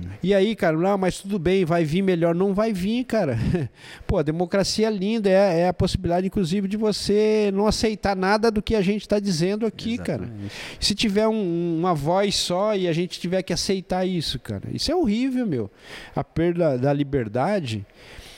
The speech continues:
Speaker 1: então, é, é, eu acho que a gente precisa levantar a voz, sim. É, a igreja precisa ser uma voz profética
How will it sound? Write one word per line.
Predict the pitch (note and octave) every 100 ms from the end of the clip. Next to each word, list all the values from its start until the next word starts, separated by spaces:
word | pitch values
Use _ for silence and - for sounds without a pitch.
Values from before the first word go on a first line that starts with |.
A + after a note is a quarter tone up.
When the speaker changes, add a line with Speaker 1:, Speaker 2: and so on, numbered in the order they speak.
| - D3+
Speaker 1:
então, | C#3+ A#3+ G#3 C3+
é, | B2+
é, | - B2+ A#2 A#2
eu | A#2 B2+
acho | C#3
que | -
a | E3 D3+ C#3 C3+
gente | C3 D#3+ -
precisa | F3 E3+ - F3+ F#3
levantar | F#3 F3+ G3+ F#3 E3+
a | F3+
voz, | D3 D#3+ D3+
sim. | - D3 F3 F3
É, | D#3+ C3 B2 A2+ G#2+ G2+
a | G#2
igreja | B2 C#3 D3+
precisa | - D#3 D#3
ser | D3 E3
uma | E3
voz | C3 C#3+ D3+
profética | - F3 - C3 D3 - -